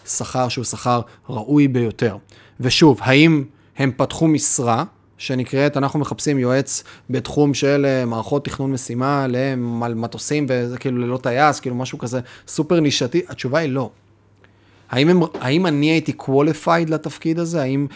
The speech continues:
כי כל החבר'ה שהיו איתי, אגב, באותו תפקיד, כאילו, במק-, המקבילות שלי, הם היו חבר'ה שהם עתודאים, מהנדסים, פיזיקאים, מתמטיקאים, מהנדסי חשמל, בסדר? אלה היו האנשים שהיו נמצ-, שנמצאו איתי בתוך ה-,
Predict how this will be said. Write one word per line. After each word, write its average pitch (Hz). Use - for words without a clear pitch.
כי -
כל 165
החבר'ה 170
שהיו 139
איתי, 151
אגב, 123
באותו 120
תפקיד, 151
כאילו, 120
במק-, 113
המקבילות 127
שלי, 196
הם 120
היו 147
חבר'ה 151
שהם 135
עתודאים, 127
מהנדסים, 127
פיזיקאים, 123
מתמטיקאים, 117
מהנדסי 117
חשמל, 139
בסדר? 143
אלה 160
היו 170
האנשים 170
שהיו 139
נמצ-, 151
שנמצאו 131
איתי 139
בתוך 123
ה-, 131